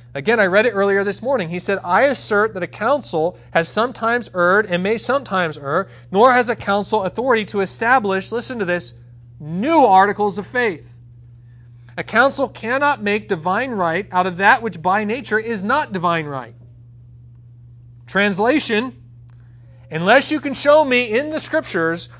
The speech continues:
where God has given the church the authority to establish new commands, the church does not have the authority to establish new commands, because it can only possess that authority if it's been given to it by God.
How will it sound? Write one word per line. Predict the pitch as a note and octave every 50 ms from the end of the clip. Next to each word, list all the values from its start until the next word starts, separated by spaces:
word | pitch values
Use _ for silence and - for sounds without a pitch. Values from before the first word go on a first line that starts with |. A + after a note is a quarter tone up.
| -
where | - F#3+ G3 G3
God | F3 G3+ A3 B3 C4+ D4 B3+
has | A#3+ A#3+ F#3+
given | F3 A#3+ C4+ C#4+ D4+ C#4+
the | C#4+ C#4
church | - - A#3 A#3 A#3+ A#3 A#3 -
the | - G#3+ G3+
authority | F#3+ F#3+ - - C4+ C#4 C4 A#3 A3 G3+
to | - G#3 G#3+
establish | F#3 - - A3+ A3 A3+ A#3 A3 A3 G3 - - -
new | D#3 E3 F#3 B3+ E4
commands, | C#4 - C4+ C4 B3+ B3 C4 C4+ G#3 C#3 A2+ - - - - - - - - - - - - - - - - - - - - - - - - - - - - - - - - - -
the | D3+ D#3
church | - - - C#4+ C#4 G#3 - F3
does | E3 A#3 C4 B3+ G#3+
not | C4 B3+ A3+ -
have | A3+ A#3 A#3+ A3+ G#3
the | G#3 F#3+
authority | F#3 F3+ - A#3+ A#3+ A3 F#3+ F#3 F3+
to | F3 F3
establish | E3+ - - - G#3+ G3+ F#3 F3+ F3 - -
new | F3+ F3 E3
commands, | - E3+ D#3+ D#3+ D#3+ C3 A2 - - - - - - - - - - - - - - - - - - - - - - - - - - - - - - - - - - - - - - - -
because | D#3+ D3+ G3 G3 F#3+ F3
it | F#3+
can | - F#3 F3+
only | F3+ G3+ B3 C#4 C#4+ B3+
possess | - - G#3 F3+ D#3+ F3 B3 C4+ C4+ B3+ - -
that | G3 F#3+ F3+ F3
authority | E3+ - - F3+ E3 E3 E3 D#3+ E3+ E3+ D#3+
if | E3 -
it's | F3+ C3+
been | - E3+ E3 D3
given | D3 A3 A#3+ A#3 G#3+ F3
to | - - C#3 C3+
it | C#3 - -
by | C3+ C3+ C3
God. | C#3+ D3 C#3+ C3 A#2 A#2+